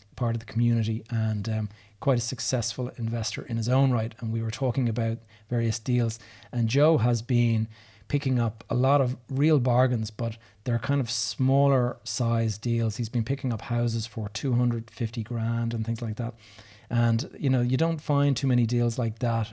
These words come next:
in different parts of the country, but he's buying them and he's getting about a fifteen to seventeen percent, uh,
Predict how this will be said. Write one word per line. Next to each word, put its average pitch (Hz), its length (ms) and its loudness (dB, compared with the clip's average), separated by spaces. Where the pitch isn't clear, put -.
in 120 120 -2
different 117 240 -4
parts 113 240 -2
of 120 80 -8
the - 40 -14
country, 117 360 -2
but 123 320 0
he's 147 320 0
buying 120 300 0
them 120 100 -2
and 120 100 -4
he's 113 140 -2
getting 120 240 0
about 113 160 -2
a 107 80 -2
fifteen 120 600 0
to - 120 -8
seventeen 117 540 -2
percent, 110 460 -6
uh, 113 160 0